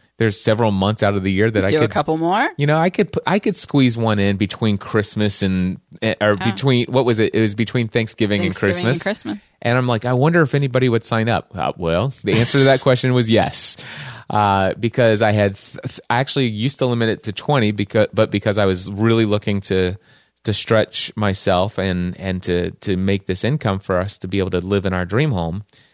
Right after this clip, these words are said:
Speaker 1: I, I allowed up to thirty students. And we did three sessions within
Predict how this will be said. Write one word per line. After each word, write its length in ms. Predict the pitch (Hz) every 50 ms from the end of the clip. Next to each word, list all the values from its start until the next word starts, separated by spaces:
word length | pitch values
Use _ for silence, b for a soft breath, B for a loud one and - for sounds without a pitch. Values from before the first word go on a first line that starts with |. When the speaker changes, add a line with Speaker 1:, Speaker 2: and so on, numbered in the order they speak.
| b b b b b b -
Speaker 1:
I, 500 | - 92 92 90 90 87 92 90 - - - - 90 85 - -
I 140 | 90 95 90
allowed 520 | 87 87 90 90 87 87 90 87 - - _ -
up 140 | 92 -
to 100 | - 95
thirty 360 | 92 - - 104 101 98 95 92
students. 640 | - - 131 131 - - - - - - - - b b b b b b b b - -
And 760 | 101 101 101 98 98 98 98 95 95 92 92 92 92 90 - - _ -
we 420 | 76 85 - 104 104 110 113 110 107
did 460 | 104 101 110 113 113 110 101 113 107
three 640 | - - - - 117 113 120 127 135 143 151 165 160
sessions 760 | - - - 135 120 110 107 - - 107 104 104 107 107 -
within 680 | 107 107 104 104 - 110 107 104 101 98 98 95 95